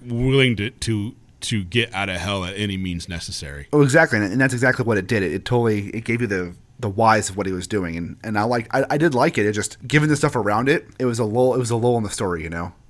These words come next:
Speaker 2: And that's, it's,
Speaker 1: Yeah.
Speaker 2: it's fine. I mean, it's not a big deal. And I still, I still really
Speaker 1: Yeah.
Speaker 2: enjoyed the story. I, I wanna see it go to a movie series or to, like, a mini series type of thing. I,
Speaker 1: Yeah.
Speaker 2: I'd love to see, I, not love it. I'm going to be reading the next book, uh, as soon as I, you know, have the free time to do that.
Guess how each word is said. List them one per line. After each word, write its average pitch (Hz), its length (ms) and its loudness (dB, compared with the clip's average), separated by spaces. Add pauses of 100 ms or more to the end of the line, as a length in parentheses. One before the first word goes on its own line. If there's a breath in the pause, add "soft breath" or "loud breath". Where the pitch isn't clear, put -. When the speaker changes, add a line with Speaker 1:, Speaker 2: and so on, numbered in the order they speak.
Speaker 2:
And 104 100 -4
that's, 107 220 -6
it's, - 140 -4
Speaker 1:
Yeah. 104 140 4
Speaker 2:
it's 78 120 2
fine. 92 280 2
I 101 60 -2
mean, 110 200 -4
it's - 280 -8
not 156 140 -4
a 107 40 -4
big 101 240 -6
deal. 98 220 -4
And 90 80 -6
I - 20 -6
still, 120 280 0
I 117 80 -2
still 143 180 4
really 127 340 6
Speaker 1:
Yeah. 120 60 4
Speaker 2:
enjoyed 117 240 2
the 98 80 -2
story. 117 260 2
I, 107 160 0
I 117 100 2
wanna 123 380 0
see 117 480 0
it 104 140 -2
go 107 140 2
to 104 180 -2
a 90 40 -4
movie 117 260 -2
series 113 360 0
or 95 80 -2
to, 98 100 -8
like, 92 80 -4
a 92 40 -4
mini 117 260 0
series 131 300 0
type 131 160 -2
of 127 100 -6
thing. 131 340 -2
I, 98 160 -2
Speaker 1:
Yeah. 104 240 4
Speaker 2:
I'd 92 60 2
love 117 220 2
to 107 60 -6
see, - 220 0
I, 104 200 0 (140)
not 107 220 -4
love 95 180 -4
it. 90 180 -4
I'm 98 260 -4 (180)
going 127 240 2
to - 80 -6
be 107 120 -2
reading 98 240 -2
the 98 60 -2
next 98 220 -4
book, 98 240 -4 (220)
uh, 95 200 -2
as 92 60 -6
soon 107 180 -2
as 95 100 -2
I, 92 200 -2 (240)
you 107 120 -4
know, 92 120 -2
have 95 320 -4
the 110 80 -6
free 104 160 -2
time 95 220 -2
to 92 60 -4
do 117 120 0
that. 101 220 0